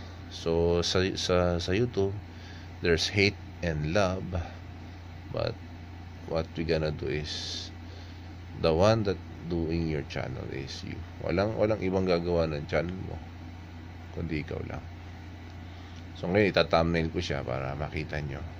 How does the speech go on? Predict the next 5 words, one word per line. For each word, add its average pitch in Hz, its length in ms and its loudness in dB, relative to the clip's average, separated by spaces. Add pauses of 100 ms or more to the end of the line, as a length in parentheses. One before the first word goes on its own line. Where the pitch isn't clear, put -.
(680)
yung 85 160 0
highlights 78 760 2 (1200)
ng 82 80 -8
kinita 76 400 -2
natin 80 480 0